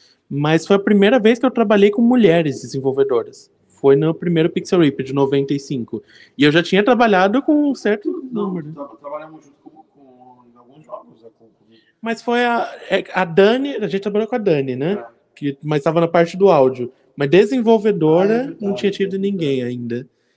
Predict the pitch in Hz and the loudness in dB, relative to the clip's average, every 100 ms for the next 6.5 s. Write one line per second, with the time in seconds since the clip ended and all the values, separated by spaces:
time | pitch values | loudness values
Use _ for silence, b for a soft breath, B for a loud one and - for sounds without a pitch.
0 | _ _ _ 147 135 143 147 139 143 143 | _ _ _ -4 -2 -2 -2 -2 -2 -4
1 | 143 135 135 139 143 139 - 143 147 - | -4 -4 -6 -8 -10 -12 -12 -12 -12 -14
2 | _ 120 123 120 _ _ _ 117 _ _ | _ -20 -20 -20 _ _ _ -20 _ _
3 | - 120 - - _ 127 - 143 - 151 | -14 -14 -16 -20 _ -20 -16 -16 -14 -16
4 | - 131 127 123 123 120 123 123 120 123 | -6 -4 -4 -8 -10 -10 -14 -14 -14 -16
5 | 120 120 117 113 113 117 139 139 123 - | -16 -16 -14 -14 -14 -18 -16 -16 -18 -20
6 | _ 123 120 _ | _ -20 -20 _